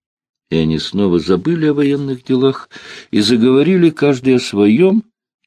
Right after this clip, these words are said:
как вдруг, перекрывая их голоса и стук колес, летящего в слепой ночи поезда, солдат, до сих пор лежавший, не раскрывая рта, заорал с пьяным гонором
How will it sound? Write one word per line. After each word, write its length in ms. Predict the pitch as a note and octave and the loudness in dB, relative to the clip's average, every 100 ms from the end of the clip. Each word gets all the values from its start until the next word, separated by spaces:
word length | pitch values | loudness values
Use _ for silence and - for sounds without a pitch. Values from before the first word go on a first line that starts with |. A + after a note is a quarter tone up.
| _ _ | _ _
как 200 | F2+ D2+ | -4 -4
вдруг, 460 | C#2+ D#2+ D#3+ D#3+ - | -6 -6 -6 -6 -4
перекрывая 920 | - G2+ - G2+ A2 D3+ C#3 A#2+ A#2 | -2 -2 0 0 2 0 0 0 -2
их 400 | - C3 C#3+ - | -2 -2 -2 -6
голоса 560 | E2 D2+ D2+ - C3+ C3 | -4 -4 -4 -6 -4 -4
и 80 | A2+ | -4
стук 360 | - - D#3+ - | -6 -6 -6 -2
колес, 400 | F2 F2+ F#2 - | -2 0 -2 -4
летящего 680 | D#2+ - G2 - - D#2 | -6 -4 -6 -4 -6 -6
в 80 | E2 | -6
слепой 420 | - E2 D#2 F#2+ | -4 -4 0 -2
ночи 380 | E2 E2 - D#2 | -2 -4 -4 -6
поезда, 560 | - - D3 C#3 C3 B2 _ _ - - - | -6 -4 -4 -4 -8 -12 _ _ -20 -20 -12
солдат, 600 | - A2+ B2 F3+ E3 F2+ | -4 -2 0 0 -2 0
до 120 | G2+ | 0
сих 240 | - F2+ | 0 -6
пор 180 | G#2 F#2 | -4 -2
лежавший, 600 | F#2 F2+ G#2+ F2 - D#2+ | -2 -2 -2 -4 -4 -2
не 140 | F#2+ | 0
раскрывая 640 | E2+ - - E2 F2+ C#2+ C#2+ | -2 -4 -4 -2 -2 -2 -6
рта, 280 | - C#3+ C3+ | -6 -6 -6
заорал 640 | F#2 F#2 A2+ C3+ D3+ B2 | -4 -2 -2 0 -2 -2
с 140 | - | -8
пьяным 540 | - E2 A#2 A#2 G2 D#2+ | -8 -2 0 2 0 0
гонором 440 | A#2 C#3+ C3+ C3+ | -2 -2 -4 -8